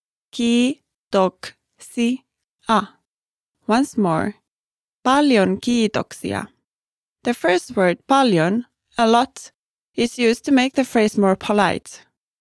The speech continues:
This is followed by kiitoksia, which literally means something like thanks. Paljon kiitoksia.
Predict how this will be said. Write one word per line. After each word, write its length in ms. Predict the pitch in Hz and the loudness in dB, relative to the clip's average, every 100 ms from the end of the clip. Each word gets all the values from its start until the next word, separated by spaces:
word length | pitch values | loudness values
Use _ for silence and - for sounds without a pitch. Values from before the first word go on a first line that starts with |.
| _ _ _ | _ _ _
This 200 | - 339 | -4 -2
is 120 | 311 - | -2 -2
followed 380 | 247 240 208 - | 2 4 2 2
by 300 | 180 180 - _ _ | 2 2 -2 _ _
kiitoksia, 920 | - 302 277 220 175 - - 165 170 - _ _ _ _ _ _ | -6 -2 0 0 -2 -6 -6 -4 -4 -6 _ _ _ _ _ _
which 240 | - 262 - | -4 -4 -2
literally 560 | 254 254 254 247 262 | -2 0 2 4 6
means 320 | 240 185 208 240 | 4 4 2 0
something 420 | 214 202 240 214 | -2 -2 0 0
like 280 | 165 - _ | -2 -4 _
thanks. 560 | 180 180 - - - - _ _ _ _ _ - | -2 0 -4 -12 -20 -20 _ _ _ _ _ -2
Paljon 540 | 269 311 269 190 185 - | 2 4 4 2 0 -4
kiitoksia. 800 | - 277 262 190 165 - - - | -6 -2 0 -2 -4 -8 -10 -8